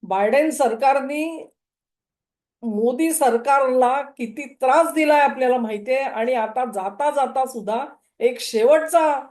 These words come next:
अ, त्रास देण्याचा त्यांनी प्रयत्न केलेला आहे आणि तो किती आचरटपणा आहे आणि अत्यंत नालायक आणि बेशरमपणा त्यांनी केलेला आहे त्याच्याबाबत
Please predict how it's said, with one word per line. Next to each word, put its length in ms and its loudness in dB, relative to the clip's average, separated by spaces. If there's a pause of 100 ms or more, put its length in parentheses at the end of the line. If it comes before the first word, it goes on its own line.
(480)
अ, 200 -8
त्रास 440 0
देण्याचा 440 -2
त्यांनी 220 -8
प्रयत्न 520 -2
केलेला 420 0
आहे 300 -4
आणि 200 -4
तो 240 -8
किती 600 -14 (300)
आचरटपणा 760 -2
आहे 320 0
आणि 340 -4
अत्यंत 720 -6 (380)
नालायक 840 0
आणि 140 -4
बेशरमपणा 800 -4
त्यांनी 260 -8
केलेला 340 -6
आहे 160 -8 (400)
त्याच्याबाबत 580 0